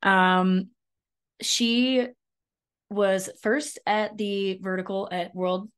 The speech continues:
Mountain and Trail Running Championships. She was first at Piz Tri Vertical, first at Fleta Trail, first at Challenge Salina, first at Vertical Nisego and Trofeo Nisego, and first at Dolomit-, Dolomiten Man. So, like,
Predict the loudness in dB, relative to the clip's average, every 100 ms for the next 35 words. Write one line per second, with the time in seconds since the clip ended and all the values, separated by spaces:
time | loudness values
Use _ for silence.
0 | -8 -6 -4 -4 -2 -2 0 -2 -6 -6
1 | -4 -4 -2 -2 -4 -2 0 0 2 2
2 | 2 -2 -2 -2 -2 -4 -4 -2 -4 -4
3 | -8 -8 -4 2 4 4 0 -2 0 2
4 | 2 0 0 0 0 -4 -18 -20 -20 _
5 | 4 4 4 0 2 4 4 0 -4 -4
6 | -4 -4 -4 -8 -14 -20 -20 2 6 8
7 | 6 4 6 6 6 2 0 0 0 2
8 | 0 0 0 0 0 -2 -4 -4 -4 -4
9 | -6 -8 -4 -2 -2 -2 -2 2 2 2
10 | -2 -2 -2 -2 -6 -10 _ -2 0 2
11 | 2 0 -4 -8 -10 -10 -12 -14 -18 -20
12 | -20 -16 2 6 8 8 6 0